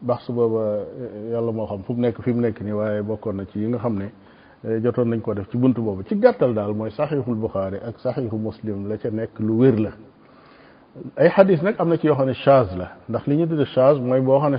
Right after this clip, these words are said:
sanad bi wér na, waaye am na beneen bu ko gën a wér. Loola, euh, mi ngi ci biir,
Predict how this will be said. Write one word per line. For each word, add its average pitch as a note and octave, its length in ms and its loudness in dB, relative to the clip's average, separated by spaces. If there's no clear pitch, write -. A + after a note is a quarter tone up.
sanad D3 300 6
bi C3+ 80 4
wér C3+ 220 8
na, C#3 100 4
waaye C3+ 180 8
am C#3+ 120 2
na C3 80 4
beneen C3+ 300 2
bu C3+ 80 0
ko C3 120 -2
gën A#2+ 160 2
a A2 60 -2
wér. G#2 180 -4
Loola, B2 600 6
euh, A2+ 480 -6
mi C3 140 4
ngi B2 100 4
ci B2 100 -4
biir, G#2+ 280 -2